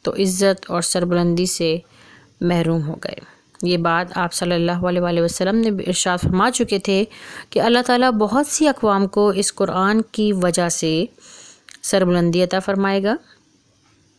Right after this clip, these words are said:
और बहुत सी अक़वाम को इससे गफलत की वजह से गिरा देगा।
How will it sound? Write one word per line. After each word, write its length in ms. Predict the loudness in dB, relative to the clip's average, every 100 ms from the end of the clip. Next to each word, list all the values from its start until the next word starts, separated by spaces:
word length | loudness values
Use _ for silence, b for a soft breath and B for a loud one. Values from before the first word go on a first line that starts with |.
| _ _ -18 -4
और 140 | 0
बहुत 360 | 2 2 2 0
सी 280 | 0 2 2
अक़वाम 500 | 0 -2 0 2 0
को 240 | -2 -2 -2
इससे 360 | -2 0 0
गफलत 460 | 0 -2 0 -2 -2
की 180 | -2 0
वजह 280 | 2 0
से 340 | -2 -2 -2 -4 b b b b b _ -2
गिरा 260 | 0 0
देगा। 300 | -4 -10 -12